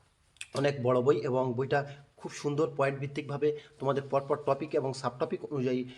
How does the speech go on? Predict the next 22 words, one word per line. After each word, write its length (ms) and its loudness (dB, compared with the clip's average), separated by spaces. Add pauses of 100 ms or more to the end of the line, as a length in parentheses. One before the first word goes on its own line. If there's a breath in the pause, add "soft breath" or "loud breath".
(100)
এখানে 280 -2
কিন্তু 320 -2
রিভিউ 320 -2
করা 200 2
হয়েছে। 260 -4
আহ, 600 -4
এবং 260 0
সাবটপিক 520 -4
এবং 240 -4
টপিক 280 -2
অনুযায়ী 300 2
যেহেতু 260 -6
প্রশ্ন 300 -8
করা 140 0
হয়েছে, 180 -2
তাহলে 180 -2
প্র্যাকটিস 360 -6
সেটের 160 -4
ক্ষেত্রে 320 -4
খুবই 280 -2
সুবিধাজনক 760 -4
হবে। 200 -2